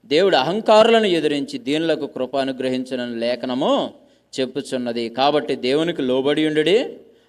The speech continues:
అపవాదిని ఎదిరించుడి, అప్పుడు వాడు మీ యొద్ద నుండి పారిపోవును. దేవుని యొద్దకు రండి, అప్పుడు ఆయన మీ యొద్దకు వచ్చును. పాపులార, మీ చేతులు శుభ్రము చేసుకొనుడి, దిమనస్కులాడ, మీ హృదయములను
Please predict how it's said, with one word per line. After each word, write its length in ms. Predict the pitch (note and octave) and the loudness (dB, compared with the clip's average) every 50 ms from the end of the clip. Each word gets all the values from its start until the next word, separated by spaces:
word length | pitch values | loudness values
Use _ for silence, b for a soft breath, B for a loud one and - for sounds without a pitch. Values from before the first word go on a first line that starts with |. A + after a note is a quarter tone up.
| b b | b b
అపవాదిని 560 | - A#2 A#2 B2 C3 C3+ C#3 C#3+ D3+ D3+ D#3 | -6 -4 -2 0 2 4 4 4 4 2 2
ఎదిరించుడి, 720 | D#3 D#3 D#3 D#3+ D#3+ E3 D#3+ D#3+ F3 F3 E3+ F#3+ A3+ C4 E4+ - - b b b b b b - | 2 2 2 2 0 -2 -2 -2 -2 0 0 0 0 0 -4 -8 -12 b b b b b b 0
అప్పుడు 480 | C3+ D3 - F#3 F#3 F3 E3 D3 D3 | 0 0 0 0 0 2 2 2 4
వాడు 240 | C#3+ D3 D#3 D#3 D#3 | 4 4 4 4 4
మీ 140 | D3 D3 C#3+ | 2 2 0
యొద్ద 200 | C#3+ D3 C#3+ E3+ | 0 0 2 0
నుండి 220 | F3+ F#3+ F#3 F3 | 0 0 0 -2
పారిపోవును. 1000 | E3+ - B2 C3 D3 F3 F#3 G3 G3+ G3+ G3+ G3 F3 D3+ B2+ A#2+ A#2 A2+ A#2 A#2 b b b b b - | -2 -2 0 0 0 0 2 2 4 4 6 4 4 2 0 -2 -4 -6 -8 -12 b b b b b -10
దేవుని 360 | A2 A#2+ C3+ D3 E3+ F#3 G3 | -4 0 2 2 2 4 4
యొద్దకు 300 | G3 G3 F#3+ G3+ G3 F#3+ | 2 4 2 2 2 2
రండి, 540 | E3+ E3 D#3+ D3+ C#3 C3+ B2 B2 A#2 A#2+ - | 2 2 2 2 2 0 0 0 -2 -4 -4
అప్పుడు 320 | - A#2+ B2 C#3 C#3+ C#3 | -4 -4 -4 -2 0 0
ఆయన 140 | C#3 C#3 C#3 | 2 0 0
మీ 160 | B2+ B2+ C3 | -2 -2 -2
యొద్దకు 340 | C3 C3+ C#3+ E3 D#3 D#3+ D3+ | -2 0 0 -2 -2 0 -2
వచ్చును. 600 | C#3 C3 - C#3 C3 C#3 D3+ G#3 A#3 F#3+ - - b b b b b _ - | -2 -2 -4 -6 -4 -2 -2 -2 -2 -4 -8 -12 b b b b b _ 0
పాపులార, 480 | C#3 C#3+ D#3 D#3 - D#3+ D#3 D3 D3 D3 | 2 2 2 2 2 2 4 4 4 2
మీ 220 | C#3+ C#3+ C#3+ C#3 - - | 0 -2 -4 -4 -2 -2
చేతులు 260 | C#3 C#3 C#3+ C#3+ C3 | -2 -2 -2 -4 -6
శుభ్రము 760 | B2+ - - B2+ A#2+ C3 C3+ C3 D3 E3+ A#3 E4+ A4+ - - b b b b b b _ - D3 | -6 -6 -6 -6 -2 -2 0 0 2 2 2 0 -2 -4 -10 b b b b b b _ -4 -2
చేసుకొనుడి, 580 | D3 C#3+ C#3+ - - D3 C3 C3 B2+ B2+ B2+ | -2 -2 -4 -4 -4 -4 -4 -2 -2 -2 -2
దిమనస్కులాడ, 720 | A#2 B2 C#3 D3+ E3 E3 E3+ E3+ - - D#3+ D3+ D3 C#3+ C#3+ | -2 -2 -2 0 0 0 -2 -4 -4 -4 -2 0 0 2 0
మీ 180 | C#3+ C#3 C3+ | 0 -2 -4
హృదయములను 920 | C3 B2 B2 C3 C3 C#3+ D3+ D3 C#3+ C#3 C3+ C3+ D3+ F#3 B3 F4 - - | -4 -4 -4 -2 0 0 0 0 0 0 0 0 0 0 0 -2 -4 -8